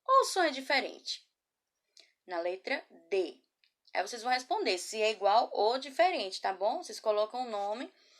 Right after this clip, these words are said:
aqui na frente, ó, nesse espaço aqui, certo?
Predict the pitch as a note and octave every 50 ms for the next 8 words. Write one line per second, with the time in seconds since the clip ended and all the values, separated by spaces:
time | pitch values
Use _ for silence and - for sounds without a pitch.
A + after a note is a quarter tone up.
0 | _ _ _ _ - F#3 G#3 A3 - - _ _ _ _ _ _ _ - - G3
1 | G3 G3+ - _ _ - F#3+ F#3+ G3+ - - - G3 F3+ F3 E3 D#3+ - - D3+
2 | - - - _ - F3 F3 F#3+ F#3 - G#3 - - - F#3+ F#3+ F#3+ - A#3 A#3
3 | - - - - - - - _ _ _ _ - - - F3 F3 F#3+ G#3 G#3 -
4 | C#4+ E4+